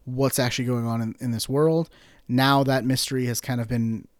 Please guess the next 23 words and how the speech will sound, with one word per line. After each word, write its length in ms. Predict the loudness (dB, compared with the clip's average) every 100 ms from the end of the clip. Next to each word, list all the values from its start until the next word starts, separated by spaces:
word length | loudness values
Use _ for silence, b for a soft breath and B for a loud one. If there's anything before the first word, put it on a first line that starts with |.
| -6
unveiled 480 | -2 0 0 0 -2
already, 500 | -2 0 0 0 -2
so 480 | -2 -2 -2 -4 -8 B B B -10
it's 160 | -2
all 160 | 0 2
about 340 | 2 0 -2 _ _ _ _ _ _ -8
what 300 | 0 0 2
you 140 | 2
can 220 | 4 4
do 300 | 4 2 2
to 280 | 0 -2 -2
kind 200 | -2 -2
of 100 | 0
prevent 360 | -2 0 0 0
something 360 | -4 -2 -2
that's 160 | -4 -2
happening 340 | -4 -4 -6
in 80 | -6
the 80 | -6
world 260 | -6 -6
right 180 | -8 -8
now. 340 | -6 -6 -6 -6
But 320 | -8 -10